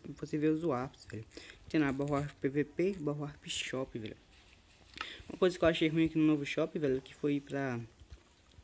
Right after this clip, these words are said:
negociar, velho, não tem mais carne pra vender. Da última vez que eu vi, né? Porque eu não tô vendo agora. É com o P V P, velho. Você vai tirar um P V P aqui de boa.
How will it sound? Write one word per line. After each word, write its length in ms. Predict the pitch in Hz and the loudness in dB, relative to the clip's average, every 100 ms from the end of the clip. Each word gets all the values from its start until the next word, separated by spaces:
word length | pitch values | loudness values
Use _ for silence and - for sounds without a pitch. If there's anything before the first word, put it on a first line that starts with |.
| _ - - - - | _ -12 -12 -16 -10
negociar, 440 | 143 143 165 151 147 | -4 -2 -2 0 2
velho, 180 | 147 135 | 2 2
não 60 | |
tem 480 | 135 135 131 113 113 131 | 0 0 0 -2 -4 -2
mais 200 | 135 - | -2 0
carne 280 | 135 139 | 0 -2
pra 140 | 139 135 | -4 -4
vender. 300 | 120 117 135 - | -2 -4 -6 -6
Da 100 | 143 | -4
última 160 | 143 143 | -2 0
vez 140 | 135 | 0
que 60 | - | 0
eu 80 | 139 | -2
vi, 140 | 123 | -2
né? 120 | 131 143 - - | -4 -6 -16 -18
Porque 160 | - | -8
eu 120 | 135 - - | -8 -8 -6
não 120 | 139 | -2
tô 120 | 139 | -2
vendo 180 | 139 143 | 0 0
agora. 320 | 139 104 101 - - - - - | -2 -4 -8 -12 -16 -16 -18 -8
É 80 | - | -4
com 100 | 180 | -4
o 40 | 180 | -2
P 80 | |
V 120 | 180 175 | -2 0
P, 200 | 160 170 | 0 -2
velho. 200 | 127 117 | -2 -6
Você 140 | 151 | -6
vai 100 | 147 | -4
tirar 160 | 151 143 | -2 -2
um 40 | |
P 80 | 143 | -2
V 100 | 143 | -4
P 140 | 139 | -4
aqui 160 | 135 135 | -6 -6
de 120 | 131 | -6
boa. 460 | 107 107 139 156 | -6 -4 -2 -2